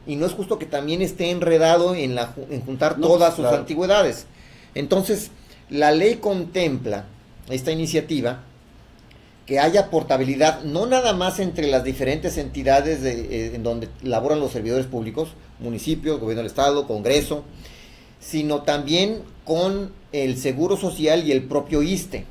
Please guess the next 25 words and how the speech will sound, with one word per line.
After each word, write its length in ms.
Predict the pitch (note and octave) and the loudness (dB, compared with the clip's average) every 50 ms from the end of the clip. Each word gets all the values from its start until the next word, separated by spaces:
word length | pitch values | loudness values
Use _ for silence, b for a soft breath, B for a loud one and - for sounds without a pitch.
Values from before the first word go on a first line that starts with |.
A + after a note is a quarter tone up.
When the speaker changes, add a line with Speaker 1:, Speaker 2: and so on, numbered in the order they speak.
| - - | -14 -6
Speaker 1:
de 80 | - B2+ | -4 -4
Speaker 2:
Ujú. 80 | B2 B2 | 0 2
Speaker 1:
tal 140 | G3 A3+ | 2 2
manera 320 | A#3 A#3+ A3+ A3+ G#3+ G#3+ G#3 | 2 -2 -2 0 2 2 2
de 140 | G3 F#3 - | 2 0 -2
que 140 | - C#3 | -6 -10
si 180 | C3 - C#3+ C3 | -8 -8 -8 -2
cambia 360 | B2+ F3 F3+ G#3 G3 G#3 G3+ | 0 0 0 2 2 0 0
de 80 | E3+ F#3 | 0 0
un 120 | F#3+ G3 | -2 0
lugar 220 | F#3 F3+ F3 F3 F3+ | 0 2 2 4 6
a 100 | F#3 F3 | 6 6
otro, 360 | D#3+ D#3 - F#3+ F#3+ F#3+ - B B B B | 6 4 2 -2 -4 -6 -6 B B B B
se 200 | - - C#3+ B2 | -6 -4 2 4
va 200 | C#3+ E3+ F3+ - | 4 4 4 2
con 200 | G3+ G3 F#3+ D#3+ | 2 2 2 0
su 220 | - - F3 D#3 | -2 -2 -2 -2
bolsa 760 | C3+ C3 D3 F3+ G3 G#3 G#3 G3+ - - - F#3 F#3+ G3 F#3 - | 0 4 6 8 8 8 6 6 0 0 2 2 2 2 0 0
ahorrada 800 | - B2 C3 C#3 D3 D3 C#3+ C3+ C#3+ D#3+ E3+ F3+ F#3+ F3+ F#3+ F#3 | 4 6 6 8 8 6 4 4 4 6 6 6 8 6 6 6
de 120 | F#3+ F#3+ | 6 6
aportaciones 840 | F#3 F#3 - F#3 F3 E3 - F3+ - - - F#3 F3 E3+ E3+ F3+ F3 | 4 4 4 0 0 2 2 0 2 4 4 4 4 2 0 0 2
Speaker 2:
Sí. 60 | D#3+ | 2
Speaker 1:
a 60 | C3+ | 2
donde 260 | B2+ B2+ B2+ A#2+ B2+ A2 | 2 0 -2 -2 -2 2
llega 320 | B2+ C3 A#2+ A2+ G2 - | 2 2 2 0 -2 -8